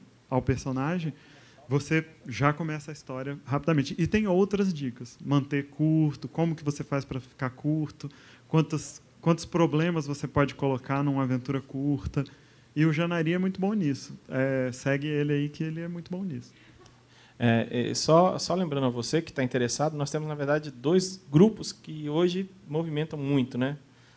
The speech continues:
Speaker 2: Primeiro, claro, os caras que começaram aí, né, que são a galera do D trinta, então, mensalmente, aí, a partir de fevereiro, eles
Speaker 1: Vinte e cinco de fevereiro.
Speaker 2: vinte e cinco de fevereiro sempre tem eventos. E a cada dois meses? A cada dois meses, desculpa. A cada dois meses eles têm eventos.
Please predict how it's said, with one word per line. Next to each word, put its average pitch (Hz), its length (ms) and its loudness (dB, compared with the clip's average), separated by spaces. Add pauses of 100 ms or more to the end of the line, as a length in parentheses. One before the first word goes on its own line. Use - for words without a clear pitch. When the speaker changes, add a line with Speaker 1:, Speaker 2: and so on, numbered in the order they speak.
(480)
Speaker 2:
Primeiro, 139 380 6
claro, 139 400 -2
os - 440 -14
caras 127 220 -2
que - 100 -10
começaram 127 640 -2
aí, 123 320 -2 (600)
né, 135 320 -12
que 151 100 -12
são 131 220 -4
a 131 60 -4
galera 123 260 4
do 123 140 -8
D 120 100 2
trinta, 131 420 -4
então, 139 240 -2
mensalmente, 135 640 0
aí, 123 80 0
a 117 60 0
partir 123 200 -10
de - 80 -14
fevereiro, 127 480 0 (560)
eles 120 160 0
Speaker 1:
Vinte 120 100 2
e - 20 0
cinco 156 160 -4
de - 60 -10
fevereiro. 127 420 0
Speaker 2:
vinte 120 100 0
e - 40 -8
cinco 123 140 -4
de - 60 -6
fevereiro 120 320 4
sempre 143 260 -2
tem 131 140 0
eventos. 113 560 -2 (1120)
E 131 320 2
a 113 80 -2
cada 127 260 -2
dois 120 220 -4
meses? 139 480 2 (180)
A - 40 -20
cada 120 160 2
dois 131 160 0
meses, 110 160 0
desculpa. 117 400 -8
A - 20 -14
cada 113 180 0
dois 120 200 -2
meses 120 240 0
eles 120 180 -8
têm 123 140 2
eventos. 117 440 -2